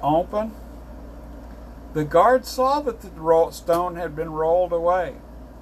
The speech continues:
There again, that's mentioned in Matthew. Other accounts of this, that they were so scared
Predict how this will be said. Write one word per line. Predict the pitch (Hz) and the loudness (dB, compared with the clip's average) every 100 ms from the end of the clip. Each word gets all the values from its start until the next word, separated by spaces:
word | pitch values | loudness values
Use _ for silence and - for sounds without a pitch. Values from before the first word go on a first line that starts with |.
| - - - - - - - | -18 -18 -18 -18 -18 -18 -14
There | - 143 | -6 -4
again, | 156 147 160 | -2 -2 -2
that's | 151 170 - | 0 -2 -2
mentioned | 143 156 - 160 | -4 -4 -6 -4
in | 170 175 | -2 0
Matthew. | 170 170 190 160 135 - - - - - - - - - - - - - - - | 2 2 0 -4 -10 -10 -14 -16 -16 -16 -16 -16 -16 -16 -16 -16 -16 -16 -14 -2
Other | 156 165 151 | 4 4 4
accounts | - - 208 160 151 156 | -2 -4 0 0 -2 -8
of | 135 | -4
this, | 135 131 - - - - - - - - - - - - - - | -4 -4 -8 -14 -16 -18 -18 -18 -18 -18 -18 -18 -18 -16 -16 -10
that | 120 123 - - - - - - - - - - - - - - - - - - | -10 -10 -12 -14 -14 -14 -14 -14 -14 -12 -12 -12 -12 -12 -12 -14 -14 -14 -12 -6
they | 131 156 | 2 2
were | 175 139 | 2 0
so | - 185 | 4 4
scared | 190 - - 185 208 165 127 | 4 -6 -6 -4 -2 -2 -2